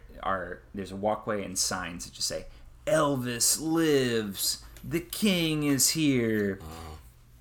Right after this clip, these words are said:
Speaker 1: And you go into this house, and it's a fucking shitty house in Memphis. You know,
Speaker 2: Mm-hmm.
Speaker 1: like, ni-, eh, big,
Speaker 2: Yeah.
Speaker 1: but gauche,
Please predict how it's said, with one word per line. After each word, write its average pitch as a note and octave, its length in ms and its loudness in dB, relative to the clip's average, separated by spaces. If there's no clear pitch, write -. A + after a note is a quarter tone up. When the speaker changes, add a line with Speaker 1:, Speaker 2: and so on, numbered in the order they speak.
Speaker 1:
And F3 160 0
you F3 60 -2
go C4 300 8
into A3+ 180 10
this D3 220 6
house, - 640 4
and D#3 140 4
it's C#3 160 4
a A2+ 100 2
fucking - 800 -6
shitty B2+ 640 2
house G2+ 500 2
in G2 160 -2
Memphis. - 600 4
You G#2+ 80 -2
know, F2 200 0
Speaker 2:
Mm-hmm. G2+ 100 -4
Speaker 1:
like, G#2 140 -4
ni-, C3+ 420 8
eh, B2 240 4
big, C#3 640 8
Speaker 2:
Yeah. B2+ 320 -2
Speaker 1:
but D#3+ 240 6
gauche, B2 600 4